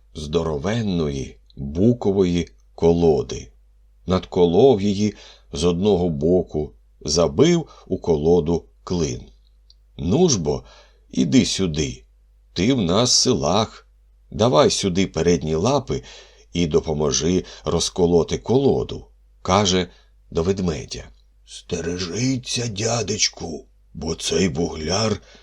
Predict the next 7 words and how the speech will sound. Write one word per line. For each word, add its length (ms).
хитра 840
шельма. 880
Глядіть, 840
щоб 380
він 280
вам 340
чогось 640